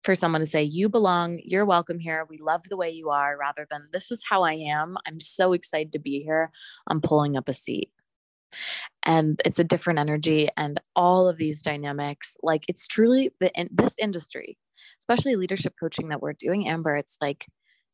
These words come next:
<laughs> it's amazing. You know, my dad was at my, my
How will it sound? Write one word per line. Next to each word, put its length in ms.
<laughs> 280
it's 160
amazing. 760
You 80
know, 80
my 180
dad 340
was 160
at 180
my, 340
my 300